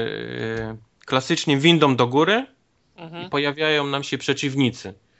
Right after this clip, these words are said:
Speaker 1: I oni, to jest pod sam koniec gry, oni wpadli na wspaniały pomysł, żeby w czasie tego, y, tej, tej jazdy na górę tą windą wsadzić wszystkich dotychczasowych bossów, z jakimi walczyliśmy.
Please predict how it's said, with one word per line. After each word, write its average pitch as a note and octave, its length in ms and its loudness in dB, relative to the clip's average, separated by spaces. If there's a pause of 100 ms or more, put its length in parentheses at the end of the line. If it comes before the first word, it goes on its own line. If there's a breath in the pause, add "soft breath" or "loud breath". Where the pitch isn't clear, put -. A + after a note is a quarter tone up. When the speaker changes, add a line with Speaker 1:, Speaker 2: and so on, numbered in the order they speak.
(360 soft breath)
Speaker 1:
I A#2 120 -2
oni, F#3 280 0
to - 160 4
jest E3 260 2
pod C#3 160 -2
sam D3+ 220 2
koniec C#3 380 2
gry, B2 240 4
oni D3+ 220 0
wpadli D3+ 360 0
na C3 180 0
wspaniały C3+ 460 -2
pomysł, C3+ 320 -2
żeby B2 180 -6
w A#2 60 -14
czasie C3 320 -2
tego, A#2+ 500 0 (640)
y, A#2 40 -10 (1000 soft breath)
tej, A#2+ 220 -4
tej A#2 220 -2
jazdy C#3 360 4
na A#2+ 140 0
górę B2+ 200 2
tą A2 160 -4
windą B2 340 0
wsadzić B2 380 0
wszystkich F3 460 -2
dotychczasowych C3 720 2
bossów, A#2+ 400 2
z G#2+ 40 -6
jakimi A2 320 -4
walczyliśmy. A2 520 0